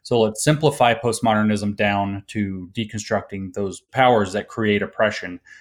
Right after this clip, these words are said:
and we take oppression off the table." So now you can't deconstruct race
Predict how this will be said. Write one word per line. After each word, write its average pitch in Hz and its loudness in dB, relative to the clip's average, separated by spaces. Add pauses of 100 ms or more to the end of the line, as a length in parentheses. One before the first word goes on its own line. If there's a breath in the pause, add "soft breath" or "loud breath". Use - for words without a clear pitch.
(160 soft breath)
and 107 2
we 107 2
take 110 -4
oppression 117 0
off 95 -2
the 101 -12
table." - -6 (240 soft breath)
So - -2
now 139 6
you 107 2
can't 110 -4
deconstruct 104 -6
race 104 0